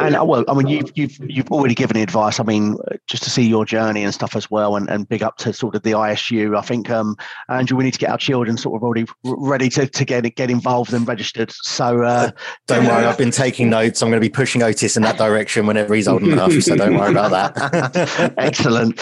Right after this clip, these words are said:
Speaker 1: Well, um, thanks again, Gary. So, um, uh, what we're,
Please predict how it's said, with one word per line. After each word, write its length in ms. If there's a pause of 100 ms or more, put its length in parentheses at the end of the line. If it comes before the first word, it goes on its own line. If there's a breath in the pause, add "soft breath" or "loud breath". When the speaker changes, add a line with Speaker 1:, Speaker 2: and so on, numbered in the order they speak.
(260 loud breath)
Speaker 1:
Well, 160
um, 220 (100)
thanks 260
again, 380 (140)
Gary. 340
So, 480
um, 500
uh, 200
what 260
we're, 160